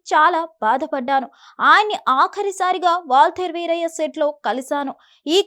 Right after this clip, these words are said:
కష్ట సమయంలో ఆయన కుటుంబానికి నా హృదయపూర్వక సానుభూతి తెలియజేస్తున్నాను. ఆయన ఆత్మకు శాంతి కలగాలని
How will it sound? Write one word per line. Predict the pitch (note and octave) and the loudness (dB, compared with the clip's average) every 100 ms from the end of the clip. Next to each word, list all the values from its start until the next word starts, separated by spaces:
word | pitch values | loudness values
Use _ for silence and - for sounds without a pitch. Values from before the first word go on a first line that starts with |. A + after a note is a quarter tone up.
| - | 0
కష్ట | C#4 - F#4+ | -2 -4 -2
సమయంలో | F#4 F#4 F#4 F#4 F4 - | -2 -2 -4 -2 -2 0
ఆయన | C4+ F4+ - | -2 -2 -6
కుటుంబానికి | F#4 F4 F4+ F4+ F4 E4+ F#4 D4+ | -8 -4 -4 -4 -6 -10 -8 0
నా | C#4+ | 0
హృదయపూర్వక | C#4+ C#4+ E4+ F#4+ F4+ E4+ E4+ F4 D#4+ | 0 -2 -2 -4 -4 -4 -4 -6 -8
సానుభూతి | - B3 D#4 D4+ D#4 D4 D#4 - | -2 -2 -2 -6 -8 -10 -12 -6
తెలియజేస్తున్నాను. | G#3 C#4 C4+ C#4+ C#4 C4+ C#4 C4+ - _ _ - C4+ | -4 -4 -4 -4 -6 -4 -4 -4 -10 _ _ 0 4
ఆయన | F#4+ G4+ - F4 | 4 2 2 2
ఆత్మకు | F#4 F#4+ F4+ E4+ | 2 -4 -4 -4
శాంతి | D#4+ C#4+ E4 - | 0 0 -2 -2
కలగాలని | D4+ D4+ E4+ E4 D#4+ | 0 0 0 -2 -4